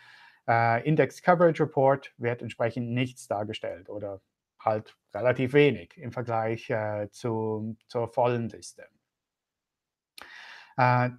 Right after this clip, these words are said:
das heißt, au-, aus unserer Sicht ist das eigentlich nicht, nicht wirklich problematisch in dem Sinne, weil wir tauschen ja die U R Ls trotzdem aus gegen die richtigen in den Suchergebnissen.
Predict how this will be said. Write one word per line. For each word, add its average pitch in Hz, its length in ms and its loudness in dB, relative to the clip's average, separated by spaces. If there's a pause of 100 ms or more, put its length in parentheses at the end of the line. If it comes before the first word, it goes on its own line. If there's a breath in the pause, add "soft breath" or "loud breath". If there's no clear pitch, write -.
das 135 180 2
heißt, 170 420 4 (540)
au-, 165 240 6
aus 165 160 4
unserer 220 260 8
Sicht 170 340 4
ist 160 160 0
das 147 120 2
eigentlich 175 800 6 (180)
nicht, 156 540 0 (140)
nicht 160 180 -2
wirklich 147 380 4
problematisch 135 920 0
in 160 200 -4
dem 170 200 2
Sinne, 208 380 -2
weil 139 460 6
wir 135 160 0
tauschen 151 380 2
ja 135 100 0
die 123 140 -2
U 123 60 0
R 117 120 0
Ls 110 200 -8
trotzdem 135 380 -8
aus 117 560 -6
gegen 127 280 -2
die 107 100 -6
richtigen 131 440 -6
in 123 160 -6
den 123 100 -2
Suchergebnissen. 143 840 -4